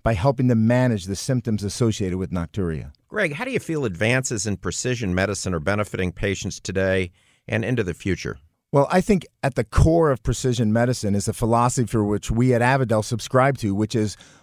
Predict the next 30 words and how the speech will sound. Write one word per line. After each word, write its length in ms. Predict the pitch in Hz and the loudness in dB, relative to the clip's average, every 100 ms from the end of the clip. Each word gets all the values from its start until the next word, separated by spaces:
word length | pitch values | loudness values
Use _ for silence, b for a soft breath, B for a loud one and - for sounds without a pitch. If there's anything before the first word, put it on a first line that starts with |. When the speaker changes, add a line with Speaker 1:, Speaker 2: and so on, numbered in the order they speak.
| - | -8
Speaker 1:
right 440 | 98 92 143 185 | -4 2 4 4
treatment 640 | - - 160 143 143 - 110 - - | 0 0 2 2 0 -2 -14 -20 -2
to 120 | 120 | 0
the 100 | 107 | 2
right 260 | 104 139 - | 4 2 2
patient 540 | 120 131 131 117 - _ _ _ - | 2 2 0 -2 -4 _ _ _ -2
at 140 | 123 | 0
the 100 | - | 2
right 320 | 107 110 110 - | 4 4 2 0
time. 400 | 101 87 64 - b b b b - | -2 -2 -6 -12 b b b b 0
And 120 | 127 | 2
ultimately, 580 | 139 180 170 151 135 120 | 2 2 2 2 2 0
through 220 | - 143 | 0 2
precision 520 | - 131 143 120 117 | 2 4 2 4 2
medicine, 460 | 113 113 - 101 92 | 2 0 0 -2 -2
through 240 | - 113 | -2 -2
genomics, 840 | 104 110 117 120 120 - - - b b | 2 4 4 4 2 -4 -14 -14 b b
through 560 | - - 110 107 104 101 85 | -16 -6 0 2 2 0 -2
biomarkers, 960 | 123 123 123 120 117 107 117 113 110 85 | 2 4 4 4 2 2 2 2 0 -2
diagnostic 640 | 113 113 104 117 120 117 | 0 0 2 2 0 -2
assays, 680 | 113 113 - 117 110 104 - B B - | -2 -2 0 0 0 0 -4 B B 0
what 140 | 135 | 2
we're 140 | 143 | 4
able 280 | 143 180 170 | 4 4 2
to 140 | - 120 | 0 -2
do 420 | 92 202 160 123 | 0 2 4 2
is 180 | 98 - - | -2 -6 0
ensure 800 | 143 131 - 175 185 131 113 104 | 2 2 0 2 4 4 2 0
that 280 | 123 117 | -4 -2
patients 540 | - 170 175 147 120 | 0 0 2 0 -2